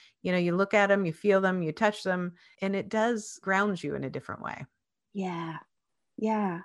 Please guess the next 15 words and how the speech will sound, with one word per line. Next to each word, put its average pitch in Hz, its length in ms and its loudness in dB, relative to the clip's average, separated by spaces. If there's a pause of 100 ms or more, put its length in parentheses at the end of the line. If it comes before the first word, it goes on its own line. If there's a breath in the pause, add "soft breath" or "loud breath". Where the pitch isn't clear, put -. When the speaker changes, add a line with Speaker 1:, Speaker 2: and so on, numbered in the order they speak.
(140)
Speaker 2:
They 240 160 8
really 277 400 6
do 262 220 4
have 226 320 0
a 220 60 0
way 214 400 -2
of, 190 200 -4 (140)
um, 185 460 -4 (420)
the 262 140 8
energy, 277 520 8 (100)
because 330 440 4
they're 285 160 4
from 240 200 0
the 208 100 0
universe, 190 800 -2